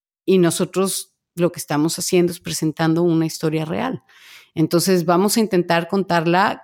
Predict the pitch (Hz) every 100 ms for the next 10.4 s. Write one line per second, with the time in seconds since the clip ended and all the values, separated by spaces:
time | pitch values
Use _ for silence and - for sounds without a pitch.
0 | - 170 160 156 151 151 143 151 156 156
1 | 190 185 175 170 180 226 - 160 156 165
2 | 175 175 156 160 180 180 196 170 165 160
3 | - 160 - 170 180 202 247 277 - -
4 | - - 196 - 175 160 190 196 - 240
5 | 349 - _ _ _ _ 185 185 185 196
6 | 214 233 208 220 220 220 185 - 196 190
7 | 190 208 240 - - _ _ - - 175
8 | 202 277 - - - 180 170 160 - _
9 | 180 190 170 156 165 160 175 185 180 196
10 | 196 180 - -